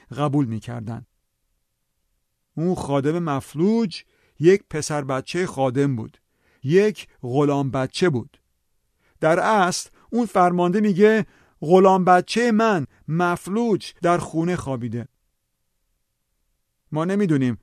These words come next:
بیماری او فلج اطفال بود یا مشکلی در دستگاه عصبی بدن وجود داشت یا در اثر آسیب مغزی یا یه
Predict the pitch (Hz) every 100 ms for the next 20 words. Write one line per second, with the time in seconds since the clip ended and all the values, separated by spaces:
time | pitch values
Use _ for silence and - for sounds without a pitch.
0 | - 143 147 135 135 165 185 185 185 185
1 | - _ - 151 143 165 160 185 135 139
2 | - 165 214 196 214 208 196 _ _ 160
3 | 180 170 156 - 185 196 175 165 151 147
4 | - 170 180 - 147 147 139 170 139 147
5 | 147 175 165 120 123 113 160 180 185 -
6 | _ _ _ - 170 208 196 175 175 -
7 | 156 147 185 196 202 202 170 _ - 160
8 | 151 190 190 196 165 151 127 185 208 208
9 | 127 175 196 196 185 196